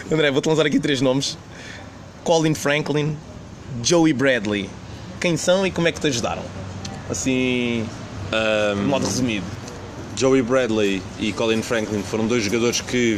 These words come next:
Speaker 2: vieram para Portugal em dois mil e quinze para a nossa equipa, no nosso processo que, que estávamos a construir, nos Devils. Os Devils foram criados de raiz em dois mil e treze,
Speaker 1: Ok.
Speaker 2: assentes num plano de que nós chamámos os três Cs. O primeiro C era o C da criação,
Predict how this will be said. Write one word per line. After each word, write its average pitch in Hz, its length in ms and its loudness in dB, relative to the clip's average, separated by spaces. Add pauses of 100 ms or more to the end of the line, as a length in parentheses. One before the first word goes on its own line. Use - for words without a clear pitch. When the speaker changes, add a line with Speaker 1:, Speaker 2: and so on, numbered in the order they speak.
(100)
Speaker 2:
vieram 117 300 2
para 110 180 2
Portugal 104 520 0 (180)
em 98 120 0
dois 104 160 0
mil 113 180 2
e 110 40 2
quinze 110 480 -2
para 101 180 0
a 101 60 0
nossa 101 200 -4
equipa, 123 340 -4
no 127 160 -2
nosso 107 260 0
processo - 580 -2
que, 107 60 -6 (220)
que - 60 -14
estávamos 101 280 -2
a 101 80 0
construir, 110 340 -2
nos 113 160 0
Devils. 117 460 -2 (640)
Os - 60 -10
Devils 110 240 0
foram 117 160 0
criados 110 260 0
de 104 80 -2
raiz 113 320 2
em 113 60 2
dois 110 120 0
mil 110 160 2
e 107 40 0
treze, 117 500 -2
Speaker 1:
Ok. 98 200 -6 (540)
Speaker 2:
assentes - 760 -2
num 127 220 2
plano 123 460 2
de 110 80 -6
que - 220 -6
nós 113 160 0
chamámos 120 280 0
os 113 120 -2
três 120 260 0
Cs. 95 260 -2 (640)
O - 20 -14
primeiro 107 260 0
C 123 180 2
era 113 140 2
o - 40 2
C - 140 -2
da 104 100 2
criação, 117 520 -2